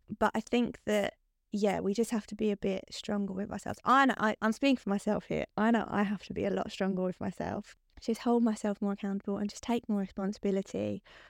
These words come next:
for the actions that I take in life. So, short and sweet this week, guys.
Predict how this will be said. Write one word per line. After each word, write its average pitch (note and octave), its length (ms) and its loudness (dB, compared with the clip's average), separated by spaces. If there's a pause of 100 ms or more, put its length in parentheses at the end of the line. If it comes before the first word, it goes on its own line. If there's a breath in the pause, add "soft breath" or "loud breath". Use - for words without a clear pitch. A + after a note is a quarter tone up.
for F#3 720 0 (340)
the G3+ 200 0
actions G3 840 -2 (220)
that A3+ 120 -2
I G#3 180 0
take G3+ 480 -2 (140)
in C4+ 200 6
life. D4+ 500 0 (280)
So, C4+ 360 4 (420 soft breath)
short - 320 2
and C4+ 120 4
sweet D#4 340 0
this B3 180 0
week, G3+ 180 0
guys. G#3+ 340 2